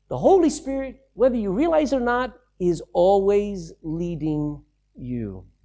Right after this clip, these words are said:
always tugging you. Thankfully, He will always be with you and help you do the right thing. You can always shut Him up.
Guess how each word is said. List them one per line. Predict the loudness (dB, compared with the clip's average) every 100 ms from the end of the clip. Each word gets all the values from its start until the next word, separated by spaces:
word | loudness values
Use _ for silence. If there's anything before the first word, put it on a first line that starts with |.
| -20 _ _ _ _ _ _
always | -6 -6
tugging | -6 -4 -2 0 -2
you. | 0 -2 -4 -12 _ _ _ _ _ _ _ _ _ _ _ -20 _
Thankfully, | 2 2 0 -2
He | -2
will | -2 2
always | 4 4 2 0 -4
be | -6
with | 2 2 2
you | -2 -2
and | 0
help | 0 -2
you | -6
do | -4
the | -2
right | -2 -4
thing. | -6 -10 -12 _ _ _ _ _ _ _ _ _ _ _ _ _
You | -2
can | 2
always | 4 4 2
shut | 4 4
Him | 4
up. | 2 0 -10 _